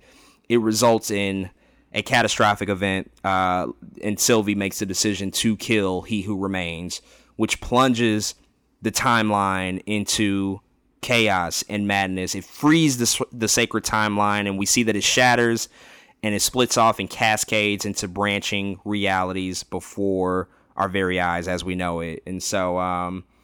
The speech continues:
what are your thoughts just on about the,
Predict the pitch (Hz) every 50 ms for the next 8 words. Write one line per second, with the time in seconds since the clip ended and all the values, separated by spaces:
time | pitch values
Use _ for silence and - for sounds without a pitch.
0 | _ _ _ _ _ - 101 117 117 123 123 123 - - 123 117 117 107 95 -
1 | - - 113 104 - - 107 104 104 92 90 101 101 98 98 95 98 95 - -
2 | - - _ _ _ _ _ _ _ _ _ _ _ _ _ _ _ _ - 104
3 | 123 113 95